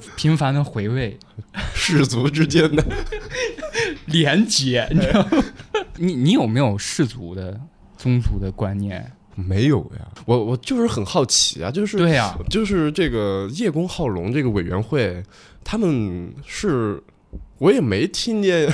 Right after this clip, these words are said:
Speaker 2: <laughs> 也没听说就是谁因为叶公好龙这个词语就看不起姓叶的，<laughs> 是吧？
Speaker 1: 对，对，对，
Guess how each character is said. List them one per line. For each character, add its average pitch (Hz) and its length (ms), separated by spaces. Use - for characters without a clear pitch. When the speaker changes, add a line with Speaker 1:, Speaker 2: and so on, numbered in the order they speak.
Speaker 2:
<laughs> - 260
也 143 140
没 139 160
听 220 340
说 190 220
就 190 80
是 170 120
谁 107 260
因 165 200
为 131 260
叶 170 180
公 165 160
好 160 200
龙 107 200
这 165 100
个 117 100
词 120 420
语 117 40
就 143 120
看 - 260
不 170 100
起 - 220
姓 165 280
叶 185 220
的， - 220
<laughs> 392 140
是 196 100
吧？ 170 100
Speaker 1:
对， 233 240
对， 196 200
对， 180 340